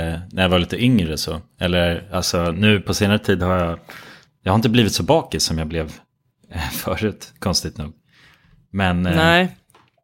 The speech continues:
Speaker 1: men nej, jag, jag, det är väl en, liksom, mental grej mycket, att man får tänka att, eh, oftast så kommer man ju må dåligt under den dagen. Så att jag har väl kört någon sorts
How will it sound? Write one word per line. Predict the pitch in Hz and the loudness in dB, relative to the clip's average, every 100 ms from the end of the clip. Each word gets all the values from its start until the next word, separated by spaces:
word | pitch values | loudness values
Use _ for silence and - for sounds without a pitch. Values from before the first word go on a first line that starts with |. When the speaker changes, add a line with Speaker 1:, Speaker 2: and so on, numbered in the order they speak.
| _ - - - - - _ | _ -12 -12 -14 -20 -20 _
Speaker 1:
men | 110 | -2
nej, | 104 95 | 0 2
jag, | 98 101 92 | 4 2 2
jag, | 101 98 95 | 0 2 0
det | 98 | 0
är | |
väl | 101 120 | 2 2
en, | 110 110 104 | 4 2 2
liksom, | 98 - 98 92 92 | 0 -2 0 0 0
mental | 92 - 117 107 95 80 | 0 2 2 2 0 -6
grej | - 90 85 | -6 -2 -2
mycket, | 82 - | -4 -6
att | 85 | -6
man | 85 82 | -6 -8
får | |
tänka | - 85 76 95 | -6 -6 -2 -2
att, | 87 - 87 | -4 -4 -4
eh, | 82 80 80 | -4 -4 -8
oftast | - 95 - 107 - | -10 -8 -2 -2 -2
så | |
kommer | - 104 101 | 0 2 4
man | 90 87 | 4 2
ju | 85 82 80 - _ - _ - | 2 -2 -4 -10 _ -20 _ 0
må | 110 101 | 4 4
dåligt | 92 85 82 | 2 0 -2
under | 85 82 | -2 -2
den | 85 87 | -2 0
dagen. | 107 76 73 | 0 -2 -4
Så | - | -4
att | 87 - - | -4 -6 -12
jag | - 92 | -2 2
har | 101 | 2
väl | 101 95 87 87 | 4 2 0 -2
kört | - 113 - | 2 2 2
någon | 95 90 | 0 -2
sorts | 78 87 - - - | -2 -4 -2 -2 -4